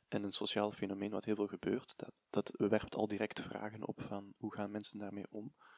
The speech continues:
Op welke manieren geven zij dat zin? En welke patronen vinden we daarin?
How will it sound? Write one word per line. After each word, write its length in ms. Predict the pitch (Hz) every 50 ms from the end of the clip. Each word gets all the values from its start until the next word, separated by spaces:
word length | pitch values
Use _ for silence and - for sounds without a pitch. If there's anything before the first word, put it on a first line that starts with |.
| - -
Op 140 | - 110 -
welke 240 | 107 104 - - 107
manieren 460 | 101 98 101 104 104 104 104 104 101
geven 300 | - 107 104 98 110 104
zij 160 | - 101 -
dat 200 | - - - -
zin? 260 | - - 110 151 185 - _ - - - - _ _
En 120 | - 110 104
welke 180 | 110 117 -
patronen 400 | - - - - 120 117 120 113
vinden 220 | 104 101 101 104 98
we 60 | -
daarin? 320 | - - - - - -